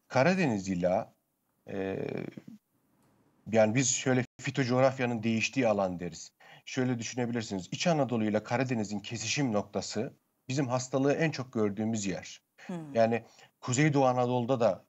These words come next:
Speaker 1: odaklar var ama mesela Orta Anadolu'da da ciddi odaklar var. Ee, bazı zamanlarda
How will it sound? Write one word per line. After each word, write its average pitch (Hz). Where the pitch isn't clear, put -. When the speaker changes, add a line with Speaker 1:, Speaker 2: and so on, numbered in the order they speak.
Speaker 1:
odaklar 104
var 92
ama 117
mesela 113
Orta 117
Anadolu'da 123
da 110
ciddi 92
odaklar 82
var. 117
Ee, 101
bazı 143
zamanlarda 135